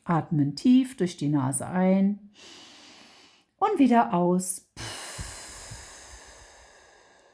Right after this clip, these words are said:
Öffnen Ihre Augen, stehen auf, schütteln Handgelenke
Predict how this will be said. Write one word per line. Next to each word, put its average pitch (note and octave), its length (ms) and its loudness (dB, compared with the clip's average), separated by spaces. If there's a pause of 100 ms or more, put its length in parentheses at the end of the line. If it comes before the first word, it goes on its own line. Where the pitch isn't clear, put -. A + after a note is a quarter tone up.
(1700)
Öffnen C#3 400 0
Ihre B2+ 320 -6
Augen, F3+ 640 0 (1500)
stehen - 440 -8
auf, E3 520 -2 (340)
schütteln D#4 480 2
Handgelenke D#3 920 -2